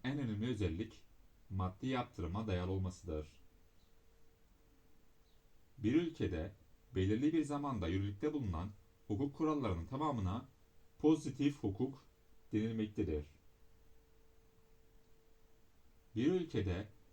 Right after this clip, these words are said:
belirli bir dönemde yürürlükte olan yazılı kuralların tamamına mevzu hukuk adı verilmektedir. Olanı değil, olması gerekeni ifade eden hukuk türüne tabi hukuk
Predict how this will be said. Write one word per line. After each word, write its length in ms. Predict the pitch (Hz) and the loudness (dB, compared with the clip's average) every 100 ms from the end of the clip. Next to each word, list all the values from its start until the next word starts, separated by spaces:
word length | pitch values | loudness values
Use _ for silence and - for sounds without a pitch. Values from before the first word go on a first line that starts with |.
| - | 0
belirli 340 | 104 104 120 165 | 2 4 4 2
bir 160 | 156 | 2
dönemde 360 | 147 131 90 82 | 0 0 -2 0
yürürlükte 400 | 95 104 110 165 | -2 -2 -2 0
olan 340 | 151 90 101 - - - | 0 0 -4 -8 -18 -6
yazılı 420 | 101 107 110 143 156 | 0 0 2 2 4
kuralların 640 | 165 160 147 107 87 85 | 4 4 4 2 0 -2
tamamına 800 | - 135 165 131 98 87 104 - - - - - - | -2 -2 0 2 2 0 -2 -4 -12 -20 -20 -14 -2
mevzu 460 | 104 101 104 151 | 2 2 4 4
hukuk 380 | 120 - 139 - - - | 4 -2 -8 -8 -12 -2
adı 320 | 98 120 120 | 0 0 2
verilmektedir. 600 | 110 104 101 107 85 76 - - - - - - - - - - - - - - - - - - - - - - - - - - - - | 2 0 -2 -2 -2 -4 -8 -20 -20 -20 -20 -20 -20 -20 -20 -20 -20 -20 -20 -20 -20 -20 -20 -20 -20 -20 -20 -20 -20 -20 -20 -20 -12 -2
Olanı 400 | 120 143 101 87 | 0 2 0 2
değil, 320 | 123 135 151 - - - - | 2 2 -2 -8 -20 -18 -4
olması 440 | 104 101 98 - | -2 0 0 0
gerekeni 400 | 151 160 135 101 | 0 0 0 -2
ifade 480 | 90 98 104 104 131 | -2 -2 0 0 2
eden 160 | 104 85 - - | 0 -4 -6 -6
hukuk 300 | 101 143 - | -2 -2 0
türüne 420 | 110 92 110 - - - - - - - - | 0 0 -2 -6 -16 -20 -20 -20 -20 -20 -8
tabi 380 | - 107 113 135 | 0 2 4 2
hukuk 400 | 110 107 131 - | 0 0 -6 -8